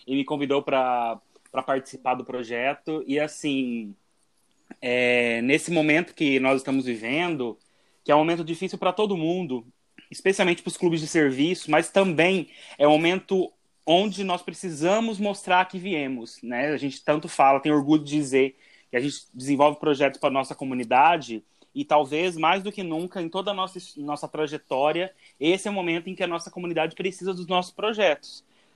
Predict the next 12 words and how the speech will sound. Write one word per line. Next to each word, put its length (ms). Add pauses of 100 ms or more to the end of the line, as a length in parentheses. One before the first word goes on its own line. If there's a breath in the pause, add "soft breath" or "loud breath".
(100)
Então, 720
essa 220
ideia 240
de 80
fazer 200
o 60
Bora 200
Rotaract 640
é 40
o 40
momento 240
daquela, 360